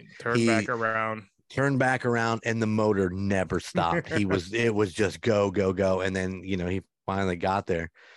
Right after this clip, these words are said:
Speaker 2: But, I
Speaker 1: Yeah.
Speaker 2: mean, obviously that's, you know, that also, uh, flows into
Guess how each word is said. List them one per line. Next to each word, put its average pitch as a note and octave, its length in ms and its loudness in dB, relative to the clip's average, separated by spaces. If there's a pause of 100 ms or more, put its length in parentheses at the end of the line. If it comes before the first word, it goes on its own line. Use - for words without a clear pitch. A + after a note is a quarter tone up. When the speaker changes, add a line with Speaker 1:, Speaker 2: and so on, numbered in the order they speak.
(220)
Speaker 2:
But, A2+ 180 0
I - 80 -6
Speaker 1:
Yeah. - 0 - (180)
Speaker 2:
mean, F#2+ 160 -4 (1120)
obviously C3+ 500 4
that's, A#2 420 2
you B2 140 2
know, G2 180 2
that B2 240 2
also, G#2+ 520 2 (260)
uh, G#2 240 -2
flows G#2 400 2
into F#2+ 540 0